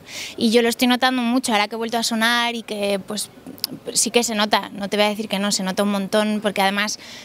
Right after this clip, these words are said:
te subes a un taxi y la gente escucha la radio, entras en una tienda y está la radio puesta, parece que no, pero hay muchísima gente que,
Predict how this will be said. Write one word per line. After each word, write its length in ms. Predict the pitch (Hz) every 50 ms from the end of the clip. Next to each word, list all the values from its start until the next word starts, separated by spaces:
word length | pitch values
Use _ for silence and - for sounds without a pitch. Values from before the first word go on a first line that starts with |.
| - -
te 80 | -
subes 240 | 202 - 214 208 214
a 20 |
un 100 | 208 208
taxi 260 | 202 220 214 - - 208
y 20 |
la 100 | 202 196
gente 200 | 196 208 202 208
escucha 500 | 202 - - 208 - 202 202 202 196 196
la 140 | 196 196 196
radio, 500 | 208 226 226 226 226 226 226 226 226 226
entras 300 | 214 214 214 208 - 220
en 60 | 214
una 160 | 208 208 202
tienda 440 | 202 214 220 220 220 220 208 202 202
y 80 | 202 208
está 180 | - - 208
la 100 | 202 196
radio 280 | 196 196 196 196 196 190
puesta, 460 | - 233 247 247 - - 247 233 226
parece 300 | 220 226 214 202 208 240
que 120 | 233 233
no, 220 | 233 240 247 247 247
pero 160 | 247 240 220
hay 80 | 208 214
muchísima 580 | 220 220 226 226 - - 226 220 240 233 220
gente 300 | 208 - 226 220 208 233
que, 340 | 226 240 233 226 214 196